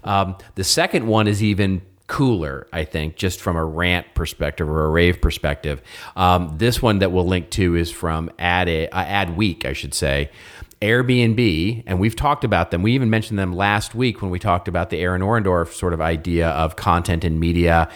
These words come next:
and their sort of foray into print magazines. They have now invested and purchased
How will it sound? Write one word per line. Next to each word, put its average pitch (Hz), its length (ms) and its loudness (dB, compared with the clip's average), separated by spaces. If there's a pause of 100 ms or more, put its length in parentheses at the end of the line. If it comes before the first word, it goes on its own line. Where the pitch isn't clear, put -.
(240)
and 85 220 0
their 90 360 2
sort 87 200 -2
of 82 140 -4
foray 90 560 0
into 80 160 -4
print - 320 -2
magazines. 76 720 -2 (580)
They 110 260 0
have 139 160 0
now 107 220 2
invested 95 640 0
and 90 180 -8
purchased 98 640 -2